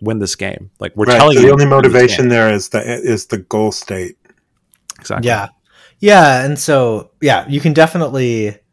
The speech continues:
Speaker 1: And this comes
Speaker 3: Uh,
Speaker 1: up when you start having machines teaching each other. Like, if you're saying, "Make yourself better," you know, like, that's,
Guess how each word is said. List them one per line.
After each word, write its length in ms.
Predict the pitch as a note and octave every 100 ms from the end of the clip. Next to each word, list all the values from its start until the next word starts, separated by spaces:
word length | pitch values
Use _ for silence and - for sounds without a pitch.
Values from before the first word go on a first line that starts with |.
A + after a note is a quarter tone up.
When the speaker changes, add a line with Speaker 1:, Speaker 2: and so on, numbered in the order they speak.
| _
Speaker 1:
And 140 | - C3+
this 120 | D#3
comes 220 | F3 C3
Speaker 3:
Uh, 40 | C3+
Speaker 1:
up 100 | B2
when 80 |
you 60 | A#2
start 240 | - B2
having 300 | A#2+ G#2+ G2+
machines 420 | G2+ - B2+ A2 -
teaching 320 | D#3+ - A2
each 140 | F2
other. 280 | E2+ D#2 - _ _ _ _ _ -
Like, 160 | G2+
if 60 | A2
you're 80 | G#2
saying, 260 | B2 G2
"Make 200 | A2+ C3
yourself 440 | C#3+ E3+ D3 - - -
better," 420 | C3+ D#3 D2 - _ _ _
you 120 | - A2
know, 260 | G#2 A#2
like, 240 | - G2+ -
that's, 340 | A2+ C#3+ -